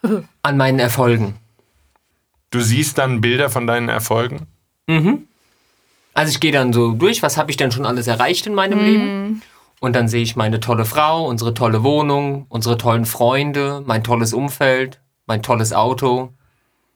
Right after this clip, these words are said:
Speaker 1: Mhm.
Speaker 2: und denke, cool.
Speaker 3: Wertvoll.
Speaker 2: Wertvoll.
Speaker 3: Willkommen in der Welt der Materie. Mhm.
Speaker 2: Aha.
Speaker 3: Und?
Speaker 1: Bei mir ganz viel auch,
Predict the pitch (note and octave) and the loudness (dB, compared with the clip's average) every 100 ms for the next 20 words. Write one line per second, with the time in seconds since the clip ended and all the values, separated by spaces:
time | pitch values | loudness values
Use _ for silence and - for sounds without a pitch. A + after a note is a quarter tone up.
0 | - G3+ F#3 A#2 A2+ A2 C3 C#3+ - _ | -10 -4 -2 0 2 2 0 -4 -10 _
1 | - - B3 B3 A2+ A2+ - _ _ - | -8 -4 0 0 -2 -6 -12 _ _ -4
2 | G#2+ G2 G2 - - F2+ E2+ F#2+ _ A#2 | 0 0 -2 -8 -6 -6 -6 -14 _ -2
3 | C#3 C3+ - G#2+ G#2+ - _ _ _ _ | 0 0 -2 -4 -4 -14 _ _ _ _
4 | _ - G#2+ A2 A2 A2+ A2+ G#2+ G#2+ A2 | _ -12 -10 -4 0 0 0 0 -2 -2
5 | A#2 A2 A2 A2+ G2+ F#2+ F#2 F2 G#2 - | -2 -2 -2 -2 -2 -4 -8 -10 -14 -10
6 | G#2+ G2+ F#2+ A2 B2 C3 C#3+ - _ - | -6 -4 -4 -2 0 0 -2 -8 _ -4
7 | C#3+ D#3+ A#3 _ _ _ _ _ _ _ | -2 -2 -6 _ _ _ _ _ _ _
8 | _ _ _ - G#3+ G#3+ A#3 C#4 D#4 C4+ | _ _ _ -2 2 4 4 2 0 0
9 | C4+ C#4 - C4 B3+ B3+ B3+ A#3+ G#3+ _ | 0 0 -4 -4 -2 0 -2 -6 -12 _
10 | _ _ _ _ _ _ _ _ _ - | _ _ _ _ _ _ _ _ _ -6
11 | F#3+ G3+ C#4 D4+ - | 0 2 0 -4 -12